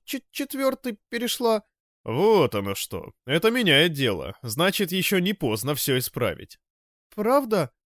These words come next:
"Конечно. Немедленно вали оттуда и запишись лучше в кружок кройки и шитья. Не теряй зря времени.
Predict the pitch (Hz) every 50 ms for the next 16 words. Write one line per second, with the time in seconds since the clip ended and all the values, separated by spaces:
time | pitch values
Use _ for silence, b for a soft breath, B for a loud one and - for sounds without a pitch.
0 | _ _ _ _ _ _ _ _ - 208 247 254 262 220 135 110 - - - -
1 | - - _ _ - 147 185 220 226 233 240 214 147 127 117 110 113 113 117 123
2 | 147 185 226 202 - - - 110 104 90 98 107 104 117 123 - 156 156 - 269
3 | 254 - - 185 175 160 - 147 131 - - 143 147 143 185 175 - - - 170
4 | 180 175 - - 135 127 - - 131 113 - - 104 85 65 - _ _ _ _
5 | _ _ - 196 220 208 - 254 269 262 202 147 113 135 131 131 127 127 127 127
6 | 113 98 90 87 82 - -